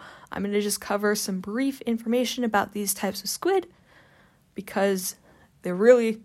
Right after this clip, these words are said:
really cool animals and they're really quite cute. Now, the bobtail squid is found in most of the oceans of the world. This includes the Atlantic,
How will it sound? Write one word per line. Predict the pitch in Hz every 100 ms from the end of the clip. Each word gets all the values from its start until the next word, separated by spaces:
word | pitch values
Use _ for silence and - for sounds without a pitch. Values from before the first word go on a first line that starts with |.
| _ -
really | 202 240 214
cool | - 233 226
animals | 208 214 185 180
and | - 214
they're | 214
really | 196 226 339
quite | 381 - 220 190 -
cute. | - 170 170 - - _ _ _ _ - - - - - -
Now, | 214 214 196 180 - -
the | 214
bobtail | 254 302 302 285 240
squid | 233 - 208 208 233 302 _ _ _ _ _
is | 208 214 -
found | 240 214 220 220 -
in | 208 208 214 -
most | 196 233 233 -
of | 208 202 - - _ -
the | 196 202
oceans | - 294 285 233
of | 190 180
the | 175
world. | 165 190 262 - - _
This | 202 208 -
includes | 196 190 208 202 196 - -
the | 185 190 185 180
Atlantic, | 185 240 262 262 262